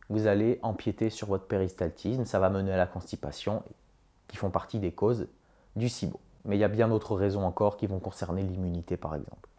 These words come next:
Donc, alimentation, réduction du stress.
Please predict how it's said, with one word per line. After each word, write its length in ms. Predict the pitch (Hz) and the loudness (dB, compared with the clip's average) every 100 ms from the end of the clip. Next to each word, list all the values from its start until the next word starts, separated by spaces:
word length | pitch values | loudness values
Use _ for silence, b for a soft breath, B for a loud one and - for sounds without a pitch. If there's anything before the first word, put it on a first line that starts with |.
| - | 4
Donc, 340 | 135 - - - _ _ - | 4 4 -6 -18 _ _ 6
alimentation, 800 | 165 170 165 165 - - 160 214 _ _ _ _ _ _ _ _ | 10 10 10 8 8 2 2 -2 _ _ _ _ _ _ _ _
réduction 640 | 113 117 160 160 - 156 143 | 6 8 10 8 4 4 4
du 100 | 127 | 2
stress. 520 | - 143 170 - | 4 4 4 -2